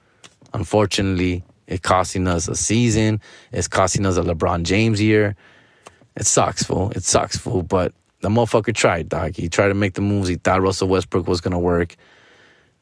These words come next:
Honestly, that's more of a LeBron James call. I bla-,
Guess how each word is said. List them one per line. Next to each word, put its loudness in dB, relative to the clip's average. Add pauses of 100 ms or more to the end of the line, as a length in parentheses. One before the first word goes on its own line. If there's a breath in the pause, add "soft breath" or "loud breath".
Honestly, 0
that's 0
more 4
of 2
a 2
LeBron 0
James 0
call. 2
I 2
bla-, 0